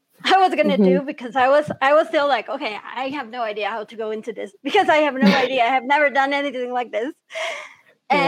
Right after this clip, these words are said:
Speaker 1: And it was, I mean, I loved the experience because both organizations, both Grupo Sociedad Civil and fenapapedish, they were really open to me,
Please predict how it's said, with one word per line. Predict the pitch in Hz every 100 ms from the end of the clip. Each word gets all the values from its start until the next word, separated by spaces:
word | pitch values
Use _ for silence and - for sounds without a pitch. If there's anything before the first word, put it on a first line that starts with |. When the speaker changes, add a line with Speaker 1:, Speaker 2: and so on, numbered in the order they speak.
| 277
Speaker 1:
And | 269 262 -
it | 277
was, | 320 339 349
I | 294
mean, | 277 262 - _
I | 226 277
loved | 330 294 294 302 285 -
the | 285
experience | 247 - - 240 247 254 254
because | 226 254 233
both | _ 208 247 262
organizations, | 311 285 269 - 220 240 285 277 -
both | 240 240 _
Grupo | 247 240
Sociedad | 269 294 277 226 214
Civil | 269 233 247 269 -
and | 233
fenapapedish, | 220 214 202 214 - 233 381 440 -
they | 240 240
were | 262 277
really | 254 302 311
open | - 277 311 294 294 _ _ _ _ _ _
to | - 285
me, | 254 254 277 -